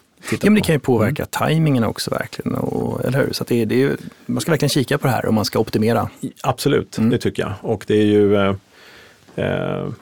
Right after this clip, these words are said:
Speaker 1: flera faktorer vi tittar på. Inte bara om det går upp eller ner, utan när det går upp eller ner och hur mycket.
Speaker 2: Mm.
Speaker 1: Alltså till vilken volatilitet då.
Speaker 2: Mm.
Speaker 1: Så ja,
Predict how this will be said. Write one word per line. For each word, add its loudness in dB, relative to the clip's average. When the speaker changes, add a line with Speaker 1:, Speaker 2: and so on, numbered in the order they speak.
Speaker 1:
flera 4
faktorer 0
vi 2
tittar -4
på. -4
Inte 0
bara 4
om 2
det 2
går 4
upp 0
eller 2
ner, 0
utan -2
när 0
det -2
går 2
upp -2
eller -2
ner -4
och -2
hur 2
mycket. -4
Speaker 2:
Mm. -10
Speaker 1:
Alltså -4
till -6
vilken -6
volatilitet -4
då. -12
Speaker 2:
Mm. -2
Speaker 1:
Så 2
ja, 4